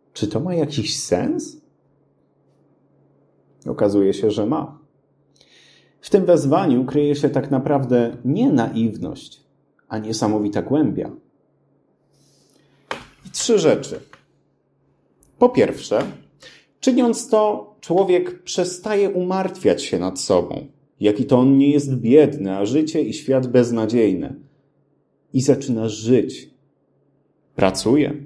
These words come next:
osiąga jakieś sukcesy, odkłada jakieś oszczędności, bawi się, czasem cieszy.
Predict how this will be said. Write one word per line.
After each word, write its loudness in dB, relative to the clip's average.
osiąga 2
jakieś 0
sukcesy, -4
odkłada 2
jakieś 2
oszczędności, 0
bawi -2
się, -6
czasem -2
cieszy. -6